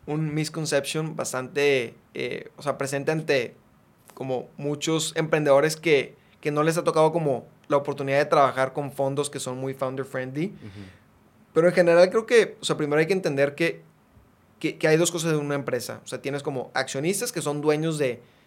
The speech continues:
Speaker 1: de las acciones de la empresa y que tienen derecho a, a los dividendos de la empresa. Y luego tienes control dentro de la empresa, que son como dos cosas distintas. Normalmente, en una etapa semilla,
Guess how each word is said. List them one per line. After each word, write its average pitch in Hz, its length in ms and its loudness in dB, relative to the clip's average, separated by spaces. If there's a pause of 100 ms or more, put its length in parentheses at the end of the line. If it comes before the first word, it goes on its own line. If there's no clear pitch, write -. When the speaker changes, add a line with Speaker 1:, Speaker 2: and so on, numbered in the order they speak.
(220)
Speaker 1:
de - 100 -8
las 120 160 -4
acciones 160 460 0
de 170 80 2
la 143 60 0
empresa 143 380 -2
y 165 40 -6
que 151 80 -4
tienen 139 480 -4 (260)
derecho 139 580 2
a, 135 100 4
a - 260 -4
los 127 180 -4
dividendos 131 480 -4
de 151 100 2
la 131 60 -2
empresa. 139 560 -4 (280)
Y 139 80 -6
luego 135 160 6
tienes 151 260 -2
control 135 480 -2
dentro 139 260 -2
de 131 80 2
la 123 60 -6
empresa, 113 440 -8
que - 60 -20
son 131 140 -12
como 139 300 -4 (420)
dos 151 180 2
cosas 156 300 -2
distintas. - 640 -12 (580)
Normalmente, 170 800 2
en 143 100 -6
una 147 140 -2
etapa 156 300 0
semilla, 147 580 -2